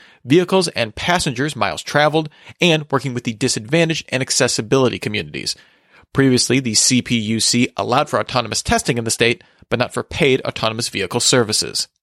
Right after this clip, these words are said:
A coalition of digital marketing companies calling themselves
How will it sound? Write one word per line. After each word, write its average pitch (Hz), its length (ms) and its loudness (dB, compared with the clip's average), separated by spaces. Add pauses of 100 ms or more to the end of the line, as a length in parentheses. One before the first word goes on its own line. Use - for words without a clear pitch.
(1700)
A - 60 -14
coalition 156 500 2
of 107 120 -4
digital 127 260 2
marketing 131 380 0
companies 120 440 -2
calling 180 300 0
themselves 135 380 0